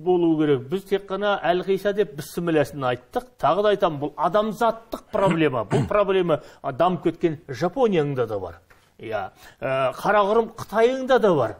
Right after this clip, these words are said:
Сондықтан әкелер тақырыбы таусылмасын, әкелердің тауы, туы жығылмасын, еңсесі басылмасын, көк байрағы кәдімгі мемлекеттік туымыздай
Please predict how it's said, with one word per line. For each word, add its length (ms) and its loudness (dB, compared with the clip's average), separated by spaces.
Сондықтан 600 -6
әкелер 540 2
тақырыбы 880 0
таусылмасын, 800 -2
әкелердің 760 4
тауы, 520 6
туы 580 2
жығылмасын, 880 -2
еңсесі 680 -4
басылмасын, 720 -4
көк 260 -4
байрағы 520 -8
кәдімгі 300 -10
мемлекеттік 720 -4
туымыздай 640 2